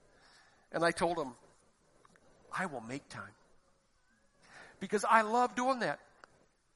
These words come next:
I said, "I will get rid of something that I don't need to do so I can free up an hour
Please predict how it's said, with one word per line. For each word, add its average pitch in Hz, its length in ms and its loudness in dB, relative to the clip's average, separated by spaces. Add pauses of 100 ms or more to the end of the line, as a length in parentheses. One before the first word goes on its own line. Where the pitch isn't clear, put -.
(420)
I 156 80 0
said, 180 260 0 (920)
"I 226 140 10
will 277 120 8
get 233 180 2
rid 220 120 8
of 208 80 4
something 214 300 6
that 180 120 6
I - 20 4
don't 214 140 4
need 202 100 -8
to 165 60 -6
do 180 320 -2
so 170 180 -2
I 190 120 8
can 196 160 -4
free 196 240 2
up 190 100 6
an 151 160 0
hour 156 460 8